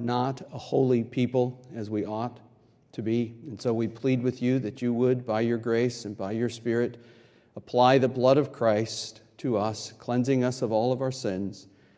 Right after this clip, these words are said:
and helping us to handle your word aright. Lord, teach us from the example of your own Son how we can better glorify you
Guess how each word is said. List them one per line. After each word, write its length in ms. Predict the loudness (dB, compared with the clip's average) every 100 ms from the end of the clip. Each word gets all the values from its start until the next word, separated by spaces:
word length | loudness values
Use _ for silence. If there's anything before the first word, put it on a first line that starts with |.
| _ _
and 80 | -6
helping 380 | 0 0 2 0
us 180 | -2 -4
to 100 | -6
handle 380 | 0 0 2
your 180 | 2 0
word 400 | 0 0 0 -2 -4
aright. 460 | -2 -2 -4 -8 -20 _ _ _ _ _ _ -4
Lord, 400 | 0 2 0 -6
teach 280 | -4 -2 -4
us 360 | -6 -10 -16 -20 _ _ _ _ _
from 160 | -4 0
the 100 | 0
example 680 | 0 0 0 2 0 0
of 260 | -4 -10 -10 -12
your 480 | -4 2 4 2 0 -12 -20 -20 _ _
own 240 | -2 0
Son 480 | 0 -2 -2 -2 -6 -16 -20 _ _ _ _ _ _
how 180 | -6 -2
we 380 | 2 2 0 -6
can 280 | -6 -4 -2
better 460 | 2 4 4 0 -6 -20 -14 -4
glorify 560 | 2 4 4 2 2
you 400 | 2 0 -2 -2